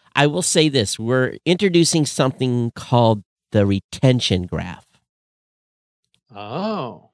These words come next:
Speaker 2: that's interesting. That's cool.
Speaker 1: Yeah, it's
Speaker 2: Yeah.
Speaker 1: very, very cool. And,
Speaker 2: Yeah.
Speaker 1: uh, so it's one of the things that they innovated on. And, um, you know, we've been able to do this partial download tracking for years. So we've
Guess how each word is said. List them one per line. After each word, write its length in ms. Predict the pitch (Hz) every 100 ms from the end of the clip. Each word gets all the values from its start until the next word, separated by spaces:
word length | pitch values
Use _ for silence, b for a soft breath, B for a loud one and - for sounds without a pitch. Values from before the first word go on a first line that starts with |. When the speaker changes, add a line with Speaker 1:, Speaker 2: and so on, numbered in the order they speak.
| _
Speaker 2:
that's 220 | 127 151
interesting. 380 | 254 202 185 120
That's 80 | 107
cool. 300 | 95 101 104
Speaker 1:
Yeah, 880 | 113 117 135 143 151 175 175 135 98
it's 100 | 85 127
Speaker 2:
Yeah. 160 | 180
Speaker 1:
very, 680 | 110 127 143 165 220 381 339
very 360 | 208 156 120 107
cool. 520 | - 104 90 87 110 -
And, 640 | 110 113 110 107 107 110 104
Speaker 2:
Yeah. 80 |
Speaker 1:
uh, 460 | 104 101 98 95 92 - _ _ _ _ _ _
so 340 | - - 113 107
it's 160 | -
one 180 | 117 120
of 100 | 117
the 120 | 110
things 380 | 104 123 113 101
that 140 | 107 - -
they 240 | 101 98
innovated 720 | 98 98 107 123 104 95 90
on. 380 | 87 92 92 104
And, 320 | 107 95 95
um, 440 | 92 95 92 90 85 -
you 120 | 113
know, 80 | 104
we've 160 | 107 107
been 140 | 120
able 240 | 127 123 117
to 100 | 104
do 220 | 98 110
this 160 | 104 -
partial 420 | - 113 - 101
download 380 | 104 135 131 -
tracking 400 | - 87 87 90
for 160 | 92
years. 560 | 98 151 147 98 92 90
So 120 | 98
we've 140 | 95